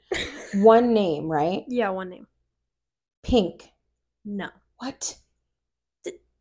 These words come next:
Speaker 1: in what world?
Speaker 2: I don't know.
Speaker 1: She looks like Heather. They look kinda similar.
Speaker 2: <laughs> Yeah, you're not wrong.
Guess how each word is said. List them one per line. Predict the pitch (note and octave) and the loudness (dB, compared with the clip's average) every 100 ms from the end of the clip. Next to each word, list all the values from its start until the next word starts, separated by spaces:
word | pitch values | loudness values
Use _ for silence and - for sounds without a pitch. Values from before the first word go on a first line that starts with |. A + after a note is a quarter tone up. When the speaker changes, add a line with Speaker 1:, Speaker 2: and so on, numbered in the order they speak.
| _ _ | _ _
Speaker 1:
in | E4 F#4 | -2 0
what | A#4+ A3+ | -2 -4
world? | A3+ F#3+ F3+ - _ _ | -6 -6 -10 -18 _ _
Speaker 2:
I | E4+ | -2
don't | F#4 D4+ | 0 0
know. | G3+ A3+ C4+ C#4+ D4+ _ _ _ _ _ | 2 2 2 -2 -8 _ _ _ _ _
Speaker 1:
She | - D4 | -10 -2
looks | D4 A4 - | 0 0 0
like | B4+ B4 A#4 - _ _ | 0 0 0 -12 _ _
Heather. | C4+ B3+ F#3+ F3 A3 _ _ _ _ _ _ _ _ _ | -4 -2 -4 -4 -10 _ _ _ _ _ _ _ _ _
They | C4 | 0
look | A#3+ B3+ - | 0 -2 -6
kinda | C#4 B3 | -6 -6
similar. | A3+ G3+ F3 F3+ G3+ - _ _ _ _ _ _ | -6 -8 -8 -10 -14 -20 _ _ _ _ _ _
Speaker 2:
<laughs> | G4+ A#4 - - _ _ _ | 8 8 8 -14 _ _ _
Yeah, | G3 G3+ F3+ | 2 4 4
you're | E3+ F3+ | 0 0
not | F#3 | 0
wrong. | D#3 F3 D3+ D#3+ | 2 0 0 -4